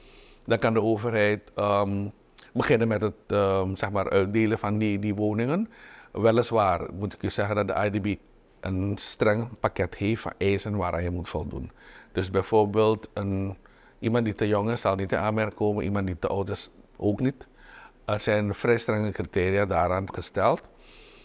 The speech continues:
Ehm, <clears throat> ehm, dus dan heb je die woningen, maar dan heb je ook een beetje, ehm,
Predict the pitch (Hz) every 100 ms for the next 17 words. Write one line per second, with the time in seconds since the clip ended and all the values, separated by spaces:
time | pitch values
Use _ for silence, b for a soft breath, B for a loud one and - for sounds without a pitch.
0 | B B _ 120 113 110 107 98 - -
1 | - 101 - - _ _ _ _ _ -
2 | - - 113 110 110 110 107 - 120 110
3 | 117 117 107 101 113 139 147 165 208 117
4 | 107 104 98 107 123 117 113 - 107 104
5 | 104 101